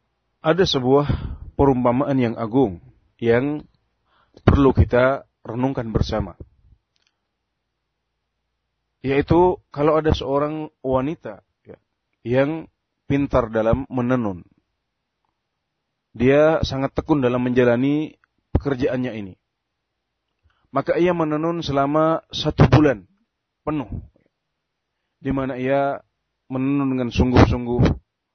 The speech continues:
kemudian menyelesaikan tenunan tersebut. Kemudian setelah selesai satu bulan, setelah dia capek, setelah dia lelah dengan pekerjaan tersebut,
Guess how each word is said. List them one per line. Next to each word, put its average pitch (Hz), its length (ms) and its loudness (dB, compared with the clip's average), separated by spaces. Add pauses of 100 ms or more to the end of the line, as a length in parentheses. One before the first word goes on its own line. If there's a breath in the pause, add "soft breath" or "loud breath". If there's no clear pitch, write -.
(440)
kemudian 123 400 -8
menyelesaikan 139 800 -6 (320)
tenunan 139 400 0
tersebut. 110 400 -4 (960)
Kemudian 143 320 4
setelah 160 320 -4
selesai 165 480 -4
satu 147 160 -4
bulan, 147 400 0 (1700)
setelah 139 320 -6
dia 135 420 0
capek, 135 600 -2
setelah 127 340 -8
dia 135 460 -2 (580)
lelah 143 400 0
dengan 120 280 -8
pekerjaan 120 480 -2
tersebut, 120 420 -4